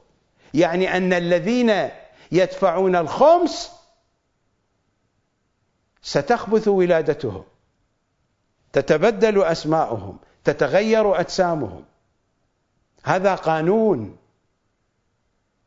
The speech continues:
من قوانين حياتنا، ولذا هكذا نحن نتوجه إلى الله بالدعاء:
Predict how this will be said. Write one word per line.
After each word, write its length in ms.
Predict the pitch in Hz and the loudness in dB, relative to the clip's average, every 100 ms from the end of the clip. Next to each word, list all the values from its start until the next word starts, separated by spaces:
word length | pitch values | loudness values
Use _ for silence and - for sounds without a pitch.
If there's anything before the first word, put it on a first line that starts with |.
| - | -4
من 220 | 160 165 | 0 0
قوانين 1040 | - 156 165 156 165 240 233 208 143 101 - _ _ _ _ _ _ _ _ _ _ _ _ _ _ _ _ _ - | 0 2 2 2 2 2 2 2 0 -2 -12 _ _ _ _ _ _ _ _ _ _ _ _ _ _ _ _ _ -8
حياتنا، 800 | - 165 165 151 - 113 87 - _ _ _ _ _ - | -2 0 0 -2 -6 -8 -8 -14 _ _ _ _ _ -4
ولذا 500 | 117 143 170 170 180 | 0 2 2 2 0
هكذا 400 | 208 202 190 180 | 0 0 2 0
نحن 520 | 180 180 180 175 170 - _ _ _ _ _ _ _ _ _ _ _ _ _ _ _ _ _ _ _ - | -2 -2 0 2 0 -6 _ _ _ _ _ _ _ _ _ _ _ _ _ _ _ _ _ _ _ -6
نتوجه 720 | 143 - 165 196 180 175 175 151 | -4 0 2 2 0 0 2 2
إلى 220 | 160 156 | 2 0
الله 380 | 156 180 190 180 | 2 0 0 -2
بالدعاء: 800 | 170 147 160 175 202 - - | -2 0 2 2 0 -6 -20